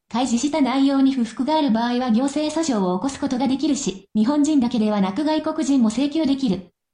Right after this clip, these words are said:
情報公開への圧力が非常に強いものになっている側面もある。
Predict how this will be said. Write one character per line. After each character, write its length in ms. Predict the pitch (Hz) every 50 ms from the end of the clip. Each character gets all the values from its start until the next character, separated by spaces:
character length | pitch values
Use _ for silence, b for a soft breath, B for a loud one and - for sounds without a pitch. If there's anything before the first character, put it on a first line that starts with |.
| _ _
情 200 | - 208 254 277
報 200 | 277 269 294 311
公 180 | 302 320 330 320
開 220 | 320 262 240 226
へ 60 | 240 226
の 120 | 190 175
圧 180 | 202 - - 320
力 220 | 320 302 294 233
が 80 | 185 202
非 140 | 196 208
常 160 | 190 247 277 285
に 160 | 247 240 -
強 200 | - 233 277 294
い 60 | 269
も 100 | 220 196
の 100 | 175 175
に 100 | 190 196
な 140 | 190 190 196
っ 60 | 196
て 60 | 262
い 80 | 262 285
る 80 | 285
側 260 | 277 - 226 233 - 269
面 200 | 262 269 262 262
も 80 | 269
あ 120 | 254 233 208
る。 200 | 160 - -